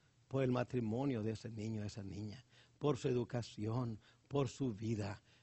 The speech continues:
Estamos rogando a Dios. Pero ¿saben cuándo es cuando nos desvelamos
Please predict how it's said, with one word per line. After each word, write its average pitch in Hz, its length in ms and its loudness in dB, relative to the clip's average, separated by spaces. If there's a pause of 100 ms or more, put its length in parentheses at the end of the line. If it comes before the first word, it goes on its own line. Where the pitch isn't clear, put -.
(140)
Estamos 135 600 2
rogando 117 640 0
a 107 60 -2
Dios. 98 580 -4 (720)
Pero 123 180 0
¿saben 165 340 4
cuándo 156 380 2
es 147 60 0
cuando 143 240 2
nos 127 100 0
desvelamos 120 840 2